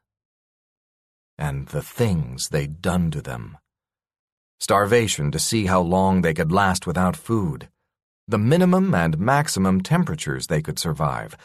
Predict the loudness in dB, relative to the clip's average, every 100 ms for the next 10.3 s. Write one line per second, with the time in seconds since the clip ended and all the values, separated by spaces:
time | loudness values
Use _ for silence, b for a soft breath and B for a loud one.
0 | b _ 2 4 2 0 -2 2 2 2
1 | 2 2 2 2 2 0 2 2 2 0
2 | 0 0 2 0 2 2 2 0 -4 -20
3 | _ _ _ _ _ -2 2 4 4 4
4 | 4 2 0 2 2 4 4 4 2 0
5 | -4 _ 0 4 6 4 2 2 2 2
6 | 0 0 0 0 0 2 0 B -2 0
7 | 0 2 4 4 2 0 2 0 0 -2
8 | 0 -2 B B B _ -2 2 4 4
9 | 2 0 0 0 2 4 4 2 2 2
10 | 2 2 0